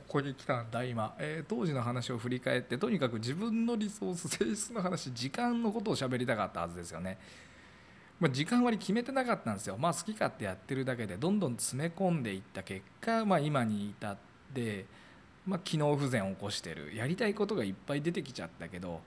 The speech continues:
やらなきゃいけないことも発生してるというか、やらなきゃいけないことは結局逃げれないから、そういう時間の割り当ても織り込んでいかなきゃいけないんですよっていうとこが喋りたかっ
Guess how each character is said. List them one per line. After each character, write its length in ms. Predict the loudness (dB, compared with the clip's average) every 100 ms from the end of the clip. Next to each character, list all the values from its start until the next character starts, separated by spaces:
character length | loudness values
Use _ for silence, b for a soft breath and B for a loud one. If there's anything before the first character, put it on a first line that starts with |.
| -8 0
や 160 | 2
ら 80 | 2
な 120 | 0
き 80 | -2
ゃ 40 |
い 80 | -2
け 100 | 0
な 80 | 0
い 80 | 0
こ 120 | 0
と 100 | 0
も 360 | 2 2 2 -2 B B B -18
発 220 | -8 -6 -6 0
生 180 | 4 4
し 100 | 2
て 140 | 0
る 80 | 0
と 120 | -2
い 100 | -6
う 20 |
か、 160 | -6 -4
や 140 | -2
ら 80 | -2
な 120 | -2
き 80 | -2
ゃ 40 | -2
い 40 |
け 120 | 2
な 60 | 2
い 80 | 0
こ 100 | 0
と 80 | -2
は 80 |
結 180 | -2 -4
局 440 | -4 2 4 4 2 -6 0
逃 160 | 4
げ 120 | 4
れ 100 | 4
な 140 | 4 2
い 80 | 0
か 160 | -6
ら、 240 | -4 -6 -8 B B B B B -20 -4
そ 160 | 2
う 60 | 2
い 80 | 2
う 40 |
時 140 | 0 -4
間 560 | -4 0 2 2 2
の 160 | 4 4
割 200 | 4 4
り 60 |
当 100 | 4
て 180 | 2 2
も 340 | 2 2 0 -4 -18 -20 -20 -8 0
織 220 | 2 4
り 40 |
込 120 | 4
ん 80 | 4
で 60 | 2
い 40 |
か 120 | 2
な 100 | 0
き 80 | 0
ゃ 20 |
い 40 | -2
け 200 | -2 -2
な 120 | 0
い 80 | 0
ん 100 | -2
で 80 | -4
す 140 | -4
よ 100 | -4
っ 40 | -6 -2
て 80 | 2
い 180 | 4 2
う 60 |
と 160 | 2 0
こ 120 | 0
が 120 | 0
喋 240 | 0 0 -2
り 80 | -2
た 100 | -2
か 120 |
っ 40 | -4